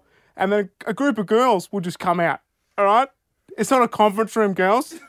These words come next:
<laughs> Piss off, all right? You, you can't go in there and talk about your trip to Europe and how you're gonna find yourself. Uh, get out of my toilet. Second reason, and this is a new one, guys. I found this out the other week. A guy comes out and says, "So sorry, bro. That one has better toilet paper."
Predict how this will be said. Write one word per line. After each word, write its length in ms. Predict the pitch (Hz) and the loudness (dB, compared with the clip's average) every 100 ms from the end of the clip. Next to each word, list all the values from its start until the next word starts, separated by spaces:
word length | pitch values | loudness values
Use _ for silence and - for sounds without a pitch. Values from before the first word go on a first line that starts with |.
| - - | -18 -16
<laughs> 280 | - 247 | -16 -10
Piss 220 | - 240 214 | -4 0 4
off, 260 | 226 - _ - | 4 2 _ 0
all 80 | |
right? 180 | 202 220 | 2 2
You, 100 | 226 143 - - - | -2 -8 -14 -20 -10
you 100 | 220 | -2
can't 260 | 247 247 | 2 2
go 220 | 233 226 226 | 4 4 4
in 60 | |
there 160 | 220 220 | 2 0
and 80 | 208 | -2
talk 160 | 226 | -2
about 180 | 214 208 | -2 -2
your 80 | 202 | -4
trip 180 | 226 214 | -8 -6
to 60 | |
Europe 340 | 180 202 220 214 _ _ _ - | -2 0 0 -4 _ _ _ -6
and 80 | 190 | -2
how 60 | |
you're 60 | 190 | -2
gonna 140 | 190 | -2
find 320 | 160 190 202 | 0 2 2
yourself. 460 | 202 185 220 214 - - | -2 -2 -2 -2 -8 -6
Uh, 640 | 190 185 196 202 202 196 - 605 - - - 131 | 0 4 4 4 4 0 -2 -10 -8 -12 -12 -16
get 120 | 220 | -6
out 160 | 220 226 | -2 0
of 40 | |
my 60 | 208 | -2
toilet. 400 | - 196 214 208 _ _ - _ _ | -4 -2 -2 -4 _ _ -20 _ _
Second 380 | - - 269 240 | -10 -2 -2 2
reason, 340 | 220 214 202 214 | 2 2 0 -2
and 100 | 208 | -2
this 100 | 208 | -2
is 40 | |
a 60 | 220 | -2
new 180 | 185 208 | 0 0
one, 180 | 160 | 0
guys. 220 | 147 143 180 | 0 0 -2
I 60 | |
found 180 | 180 185 | 0 0
this 120 | 175 | 2
out 160 | 165 160 | 0 0
the 80 | 165 | 0
other 100 | 147 | 0
week. 200 | 160 202 - _ _ _ | -2 -4 -10 _ _ _
A 120 | - 175 | -6 0
guy 200 | 220 233 | 2 2
comes 300 | 220 196 180 | 0 -4 -2
out 240 | 190 214 _ _ _ _ _ | -4 -4 _ _ _ _ _
and 140 | 175 | -10
says, 160 | 170 170 | -6 -4
"So 220 | 240 240 | 0 0
sorry, 320 | - 208 190 | 2 2 2
bro. 420 | 185 180 180 180 170 _ _ _ | 2 2 4 2 -2 _ _ _
That 200 | 208 202 | 0 0
one 140 | 196 190 | 0 -2
has 160 | 180 | -2
better 180 | 156 165 | -4 -6
toilet 380 | 147 156 160 165 | -6 -6 -6 -4
paper." 280 | 151 151 | -4 -4